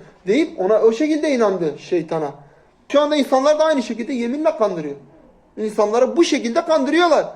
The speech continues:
Alışveriş yaparken yeminle kandırıyorlar. Kişi elbisesini sakındığı gibi dinini sakınmayacak. Ya adam elbisesi sırf şey olmasın diye namaz kılmıyor ya.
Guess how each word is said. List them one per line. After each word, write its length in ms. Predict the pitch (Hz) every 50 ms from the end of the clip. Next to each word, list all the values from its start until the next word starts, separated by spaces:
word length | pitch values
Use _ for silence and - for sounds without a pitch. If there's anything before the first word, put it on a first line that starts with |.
| - - - _ _ -
Alışveriş 500 | - 220 226 240 220 - 226 240 233 220
yaparken 460 | 226 214 214 - 247 240 247 269 269
yeminle 420 | 247 233 226 226 302 349 359 349 -
kandırıyorlar. 480 | 277 254 226 208 208 202 190 175 160 143 - -
Kişi 460 | - 175 - - 269 320 359 349 330 - - - - - - - -
elbisesini 640 | - 190 196 202 180 202 196 208 202 190 220 233 269
sakındığı 540 | 233 - 233 220 226 214 202 202 202 262 269
gibi 320 | 220 208 240 254 247 196
dinini 360 | 190 202 202 202 202 208 226 226
sakınmayacak. 760 | - 202 180 - 208 208 202 196 185 175 160 143 143 131 127 - - - - - - - - - - - - - - - - - - - - 208
Ya 120 | 208 262
adam 320 | 277 262 247 247 285 285
elbisesi 440 | 277 254 226 226 214 240 240 247 285
sırf 180 | 240 - 285 269 - - - - - - - - -
şey 160 | - - 262
olmasın 440 | 277 277 285 285 269 262 285 285 285
diye 120 | 294 254
namaz 240 | 233 220 240 294 311 - -
kılmıyor 280 | 302 269 233 220 208
ya. 280 | 196 190 208 247 285 320